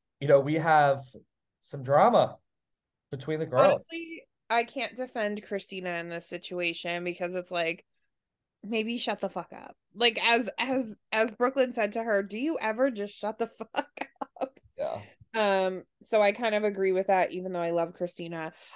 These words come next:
Speaker 2: I get you're allowed to be disappointed. I think all of these girls get disappointed and don't,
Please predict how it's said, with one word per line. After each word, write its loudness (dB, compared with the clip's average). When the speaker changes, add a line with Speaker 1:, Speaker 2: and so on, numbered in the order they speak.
Speaker 2:
I 0
get 2
you're 6
allowed 6
to 2
be 0
disappointed. 0
I 2
think -4
all 2
of -4
these -8
girls 4
get -2
disappointed -4
and -6
don't, -2